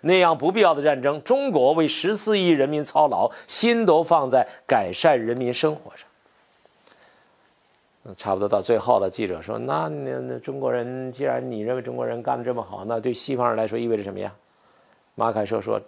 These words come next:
：“美国和欧洲应该加强现有的，啊，国际体系，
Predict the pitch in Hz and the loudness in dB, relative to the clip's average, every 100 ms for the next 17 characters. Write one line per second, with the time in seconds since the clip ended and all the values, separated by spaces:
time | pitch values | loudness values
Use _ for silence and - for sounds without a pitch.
0 | _ 104 90 85 101 - - 123 104 104 | _ -6 -6 -4 -4 -4 -4 -4 -4 -6
1 | 101 107 104 113 117 98 98 - 147 113 | -2 -4 -2 -2 -2 -6 -12 -6 -4 -4
2 | 80 69 - 85 - _ _ 110 104 92 | -6 -10 -10 -10 -10 _ _ -2 -2 -4
3 | - 101 98 98 - - - - | -6 -6 -6 -10 -12 -16 -16 -18